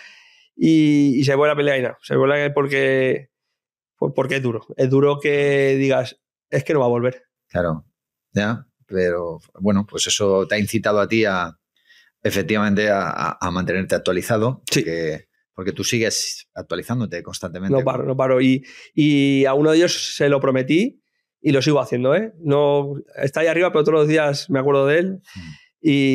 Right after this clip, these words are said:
Speaker 1: y le digo que esto va en marcha, que no te preocupes, que esto vamos a mejorar cada día más. Y, bueno, al final es simplemente intentar, eh,
Speaker 2: Seguir formando.
Speaker 1: bueno, yo en cada curso, y tú lo sabes, yo me abro un canal, yo doy mi,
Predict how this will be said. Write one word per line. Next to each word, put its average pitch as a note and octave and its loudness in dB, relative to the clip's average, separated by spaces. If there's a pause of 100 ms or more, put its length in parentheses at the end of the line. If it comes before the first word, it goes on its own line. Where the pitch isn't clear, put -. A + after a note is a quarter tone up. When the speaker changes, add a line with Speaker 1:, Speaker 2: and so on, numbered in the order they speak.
(180)
Speaker 1:
y - 2
le B2+ 4
digo C#3 4
que C#3 -2
esto C3+ -2
va C3+ 2
en B2+ 0
marcha, D3+ 0
que C#3+ 0
no C#3 2
te C#3+ 0
preocupes, D3 0
que C#3 -4
esto B2+ -2
vamos C3+ -8
a C3+ -4
mejorar C3 0
cada C3 0
día C3 2
más. E3 0 (600)
Y, B2+ 2
bueno, B2 0 (180)
al B2 -4
final C3+ 0
es C3+ 0
simplemente D3 2
intentar, C#3+ 0 (600)
eh, C3+ 2 (140)
Speaker 2:
Seguir F#2 -8
formando. C3 -6
Speaker 1:
bueno, C#3+ 2
yo D#3 2
en D3+ -2
cada F3 0
curso, E4 2
y D3 4
tú C#3+ -2
lo D3 4
sabes, D3 0
yo C#3 2
me C#3+ 0
abro C#3 2
un C3 -2
canal, D3 -2
yo C#3 4 (280)
doy C#3+ 2
mi, C#3+ 0